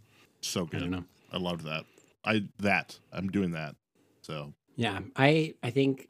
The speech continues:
Speaker 2: I just finished a cocktail pretty fast, and it hit me all of a sudden, and that, that's what I came up with.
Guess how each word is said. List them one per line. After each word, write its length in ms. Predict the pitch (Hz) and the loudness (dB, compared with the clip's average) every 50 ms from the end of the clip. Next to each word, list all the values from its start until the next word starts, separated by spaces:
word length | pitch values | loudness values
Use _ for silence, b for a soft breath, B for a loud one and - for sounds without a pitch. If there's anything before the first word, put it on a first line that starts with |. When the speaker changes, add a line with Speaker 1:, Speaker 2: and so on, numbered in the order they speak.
| - - | -4 -2
Speaker 2:
I 80 | 127 | 0
just 160 | 120 117 - - | 0 -2 -2 -2
finished 300 | 123 117 107 104 - - | -2 -2 -2 -2 -2 -4
a 60 | 98 | -6
cocktail 440 | - - 98 98 - - 131 127 110 | -4 -4 -4 -4 -2 0 0 0 0
pretty 220 | - - 123 120 | 0 0 -2 -2
fast, 380 | 117 - 139 143 123 123 - - | -2 -2 -2 -2 -2 -4 -6 -8
and 100 | 95 85 | -8 -8
it 80 | 87 | -6
hit 180 | 92 104 110 117 | -4 -4 -2 -2
me 120 | 110 110 | 0 0
all 140 | 110 110 120 | 0 0 0
of 80 | 123 131 | 0 -2
a 40 | 131 | -2
sudden, 280 | - - 151 156 143 120 | -2 0 0 0 0 0
and 120 | 92 90 | 0 0
that, 140 | 95 92 95 - - - | 0 0 -2 -6 -8 -2
that's 200 | - 123 110 113 | -2 0 0 0
what 100 | - 107 | 0 0
I 40 | 95 | 0
came 220 | - - 113 110 104 | 2 4 4 6 6
up 120 | 101 92 - | 4 2 0
with. 140 | 101 98 | -2 -4